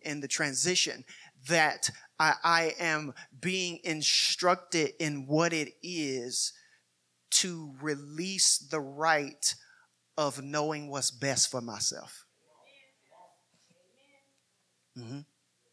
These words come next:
This is what's happening. This is what's happening with the, with the children of Israel. They, they, they are being moved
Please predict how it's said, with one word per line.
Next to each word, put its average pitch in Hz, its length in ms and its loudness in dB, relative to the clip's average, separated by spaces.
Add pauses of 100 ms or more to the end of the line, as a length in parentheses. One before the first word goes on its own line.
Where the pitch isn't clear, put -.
(380)
This 135 140 2
is 156 80 -2
what's 143 140 -4
happening. 156 420 -2 (560)
This 143 120 4
is 180 80 0
what's 165 140 -8
happening 190 440 0
with 170 180 -2
the, 160 100 -4 (180)
with 180 200 2
the 180 60 0
children 175 360 0
of 165 80 -6
Israel. 170 240 0
They, 165 140 0 (180)
they, 170 240 0
they 170 240 2
are 156 160 6
being 160 540 -2
moved 190 560 -4